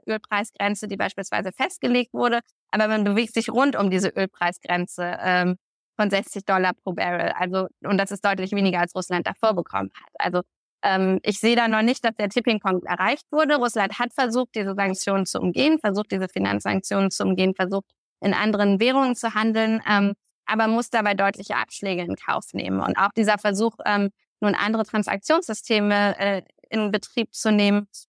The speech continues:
ähm, führt letztlich zu Effizienzverlusten. Und das gilt, ähm, für Finanzsanktionen, aber das gilt auch für den Handel. Russland versucht ja auch,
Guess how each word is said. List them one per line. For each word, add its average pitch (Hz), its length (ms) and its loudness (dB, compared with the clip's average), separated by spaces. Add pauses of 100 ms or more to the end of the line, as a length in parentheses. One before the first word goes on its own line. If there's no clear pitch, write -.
(160)
ähm, 196 340 0
führt 233 260 0
letztlich 226 400 0
zu - 140 -6
Effizienzverlusten. 196 1160 -4
Und 180 160 -2
das 180 200 -4
gilt, 190 320 0
ähm, 185 420 0
für 190 160 -2
Finanzsanktionen, 220 840 0
aber 196 160 -2
das 190 200 -2
gilt 196 200 -2
auch 175 120 -4
für - 140 -8
den 180 200 -4
Handel. 214 240 0
Russland 185 420 -4
versucht 196 340 -4
ja 190 220 2
auch, 175 40 0